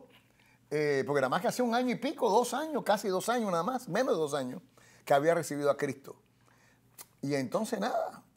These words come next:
eh, me fui para mi casa, yo a las doce de la noche siempre acostaba tarde. Como yo era músico, siempre me acostaba tarde, ahora en ese tiempo ya estaba, dejé la música,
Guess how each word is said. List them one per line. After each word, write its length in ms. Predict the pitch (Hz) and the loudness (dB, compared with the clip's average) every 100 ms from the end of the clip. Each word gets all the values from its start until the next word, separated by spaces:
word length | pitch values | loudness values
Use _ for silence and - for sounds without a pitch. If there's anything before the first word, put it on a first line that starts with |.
| _ _ - | _ _ -2
eh, 340 | 143 131 120 | 0 0 -2
me 180 | 113 123 | -4 -2
fui 140 | 151 | -2
para 220 | 165 202 202 | 2 2 2
mi 100 | 185 | 4
casa, 400 | 247 247 226 202 | 4 6 2 2
yo 200 | 143 170 | 4 6
a 20 | |
las 200 | 160 127 | 4 2
doce 260 | 190 190 | -2 0
de 20 | 202 | 0
la 80 | |
noche 160 | 190 185 | -2 -2
siempre 260 | - 170 175 | -6 -4 -4
acostaba 340 | 160 143 120 | -2 -4 -4
tarde. 320 | 160 - - - _ - | -8 -12 -16 -20 _ -14
Como 140 | 120 | -6
yo 60 | 165 | 0
era 100 | 202 | 2
músico, 500 | 233 156 156 147 147 - - | 2 -4 -6 -6 -8 -14 -20
siempre 400 | - 180 196 196 | -6 -2 0 0
me 80 | 180 | 0
acostaba 420 | 160 139 185 160 | 0 4 6 6
tarde, 300 | 220 226 202 | 8 6 6
ahora 160 | 151 165 | 4 4
en 60 | 165 | 0
ese 140 | 156 | -2
tiempo 360 | 185 208 170 151 | -2 -2 -2 2
ya 340 | 175 208 - _ _ - | 2 2 -6 _ _ -20
estaba, 420 | - 170 170 156 | 2 6 8 6
dejé 220 | 131 165 | 4 4
la 100 | 165 | 4
música, 480 | 220 - 143 - | 4 -2 -4 -4